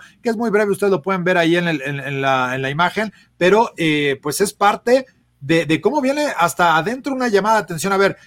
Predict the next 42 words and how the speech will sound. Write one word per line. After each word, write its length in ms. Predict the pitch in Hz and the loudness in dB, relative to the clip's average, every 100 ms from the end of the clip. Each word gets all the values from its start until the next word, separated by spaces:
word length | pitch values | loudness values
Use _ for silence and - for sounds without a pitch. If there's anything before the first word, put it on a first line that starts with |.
| _ | _
¿por 140 | 180 156 | -6 -2
qué 100 | 247 | -2
sacamos 500 | 254 240 240 247 214 | 0 -2 -2 -2 -4
esta 220 | 214 233 | -2 0
decisión 520 | 202 - 156 196 208 | 0 -2 -4 0 2
o 80 | 208 | 0
esta 140 | 202 | 0
declaración 480 | 202 175 170 151 196 | -2 0 0 -2 -6
solo 200 | 214 202 | 0 0
del 120 | 170 | 0
coach? 260 | 190 214 - - - | 0 -2 -4 -18 -6
Hay 160 | 202 214 | -4 0
que 140 | 208 | 2
darle 320 | 185 254 294 | 4 4 4
el 100 | 220 | 2
peso, 480 | - 220 - 202 262 _ _ _ - | 0 -2 0 0 -2 _ _ _ -6
lo 120 | 131 | -4
que 100 | 151 | -2
decía 600 | 156 143 262 240 185 156 | -2 0 0 2 2 0
Juan 360 | - 202 277 302 | 2 4 4 4
y 60 | |
lo 140 | 202 165 | 2 2
que 220 | 160 151 | 0 0
también 240 | 156 226 | -2 -2
había 160 | 254 226 | -2 -2
comentado 440 | 226 202 214 220 | -6 -6 -4 -4
Ian, 300 | 247 277 170 - _ _ _ | -2 -2 -2 -6 _ _ _
de 180 | 135 147 | -4 -2
ser 380 | - 202 233 240 | 0 0 2 2
el, 180 | 233 | 0
el, 320 | 190 190 185 180 | 0 2 4 4
el, 360 | 185 170 175 | 0 0 0
el 540 | 175 180 170 170 165 156 _ _ | -2 -2 -2 -2 -4 -6 _ _
todopoderoso 760 | - 226 220 208 220 233 233 190 | 0 2 2 0 2 2 2 0
en 80 | 185 | 0
una 140 | 214 | 0
organización. 800 | 214 208 208 175 190 214 226 262 - _ | 0 0 -2 -6 -4 0 0 0 -10 _
Hey, 280 | 151 160 113 - _ - | -4 -2 -2 -10 _ -2
hay 240 | 143 165 196 | 0 2 0
pasos 520 | 208 202 196 196 - | 2 0 0 -6 -4
que 120 | 196 | -4
seguir 520 | 185 160 170 208 226 | -4 -6 -4 -6 -6